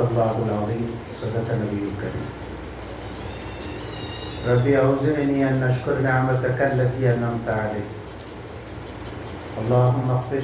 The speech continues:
شيوخنا ولجميع الحاضرين برحمتك يا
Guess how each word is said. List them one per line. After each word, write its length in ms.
شيوخنا 580
ولجميع 560
الحاضرين 720
برحمتك 640
يا 60